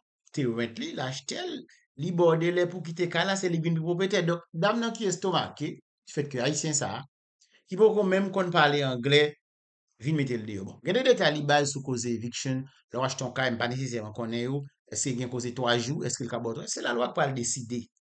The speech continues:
Vous comprenez? Et, par exemple, fait acheter ton caille, il y a un monde qui te loue, processus, parce que me fait acheter. Qui j'ai un processus là, y est, qui j'ai un notice là, y est, m'gen doit dire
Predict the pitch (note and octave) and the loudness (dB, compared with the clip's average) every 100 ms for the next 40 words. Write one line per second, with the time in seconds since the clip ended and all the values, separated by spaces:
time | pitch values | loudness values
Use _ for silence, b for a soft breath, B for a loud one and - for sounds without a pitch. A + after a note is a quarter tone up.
0 | _ - B2 C#3+ E3 F3+ - _ _ _ | _ -12 -6 -2 -2 -2 -10 _ _ _
1 | - B2+ B2 B2 A#2+ B2 C#3 C3 C3 B2 | -10 -6 -4 -2 -2 -4 -4 -4 -4 -2
2 | C#3+ C3 C3 C#3 B2+ D#3+ C#3 C3 B2 A#2+ | -2 -2 -4 -6 0 0 0 -2 -4 -6
3 | C3 B2 A#2+ D#3+ E3 E3 _ _ - C#3 | -6 -6 -2 0 -2 -4 _ _ -8 -4
4 | C#3+ D3+ C3+ - - A2 A#2 A#2 A2+ C3+ | -2 -2 -2 -2 -6 -8 -6 -6 -6 -6
5 | G3 - - _ _ _ _ _ _ _ | -6 -6 -10 _ _ _ _ _ _ _
6 | B2 C#3+ C3+ B2+ B2+ A#2+ - A#2 A2 C3+ | -6 -4 -2 -4 -4 -4 -8 -6 -6 0
7 | F3 F3 B B _ - B2+ B2+ B2+ B2+ | 0 0 B B _ -6 -2 -2 -2 -4
8 | C3 - A#2 C#3 E3 D3 B2+ B2 A#2 A2+ | -6 -4 -4 -2 0 0 0 0 -2 -4
9 | A#2 | -8